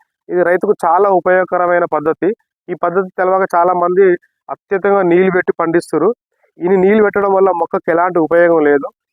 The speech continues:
నష్టమే తప్ప ఉపయోగం లేదు. దాంతోపాటు ఇంత నీళ్లు పెట్టిరు, ఇప్పుడు ఈ రైతు ఇంత పెద్ద నీళ్లు పెట్టిండు, రెండు ఇంచుల పైన నీళ్లు పెట్టిండు.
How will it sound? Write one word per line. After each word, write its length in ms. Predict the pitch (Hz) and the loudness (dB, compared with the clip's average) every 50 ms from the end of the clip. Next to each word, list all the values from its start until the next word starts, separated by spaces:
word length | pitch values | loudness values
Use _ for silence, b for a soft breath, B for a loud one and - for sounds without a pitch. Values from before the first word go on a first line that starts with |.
| _ - | _ -8
నష్టమే 360 | 143 151 - - - 202 208 196 | -8 -6 -4 -2 -2 0 0 0
తప్ప 240 | 180 175 170 - 190 185 180 170 156 | 0 -2 -2 0 0 0 2 2 2
ఉపయోగం 420 | 156 151 - 165 170 170 165 160 | 0 2 2 2 4 4 2 2
లేదు. 160 | 147 139 131 - _ _ _ _ _ _ 147 | 2 0 -2 -4 _ _ _ _ _ _ -2
దాంతోపాటు 460 | 165 175 190 185 208 196 208 202 - 320 | -2 -2 0 -2 -2 -2 -2 -2 0 0
ఇంత 180 | 196 196 185 214 | 0 0 0 0
నీళ్లు 240 | 202 196 208 220 220 | 0 2 2 2 2
పెట్టిరు, 240 | 208 202 180 190 180 185 | 2 2 2 2 2 2
ఇప్పుడు 200 | - 175 170 180 | 2 2 2 2
ఈ 60 | 175 | 4
రైతు 220 | 170 180 196 - 190 | 4 2 2 2 2
ఇంత 140 | 175 175 - | 0 0 0
పెద్ద 180 | 170 175 170 175 | 0 0 2 2
నీళ్లు 220 | 170 175 190 196 180 | 2 2 2 2 0
పెట్టిండు, 240 | 185 - 175 160 151 | -2 -2 -2 -2 -2
రెండు 160 | 165 165 180 | 0 0 0
ఇంచుల 200 | 180 - 190 180 | -2 -2 -2 -4
పైన 180 | - 185 190 202 | -2 -2 0 0
నీళ్లు 220 | 190 180 180 180 175 | 2 2 2 2 2
పెట్టిండు. 340 | 180 165 - 160 143 160 | 0 0 0 0 0 0